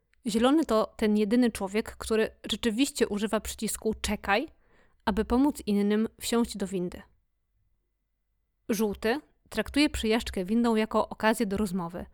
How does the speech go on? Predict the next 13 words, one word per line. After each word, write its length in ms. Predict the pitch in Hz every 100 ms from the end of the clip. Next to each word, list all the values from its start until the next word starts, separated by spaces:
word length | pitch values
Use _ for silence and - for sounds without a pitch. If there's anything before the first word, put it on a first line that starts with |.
| - - - _
Może 300 | 247 285 262
nawet 340 | 240 233 226 202
zatrzymać 520 | 226 - 226 220 220
windę 320 | 254 330 214
na 120 | 202
swoim 300 | 214 - 202
piętrze 340 | 202 196 190 240
tylko 320 | - 233 226
po 160 | - 175
to, 140 | 208
żeby 200 | 226 226
zakończyć 480 | 226 208 190 196 -
konwersację. 640 | 196 202 - 220 196 -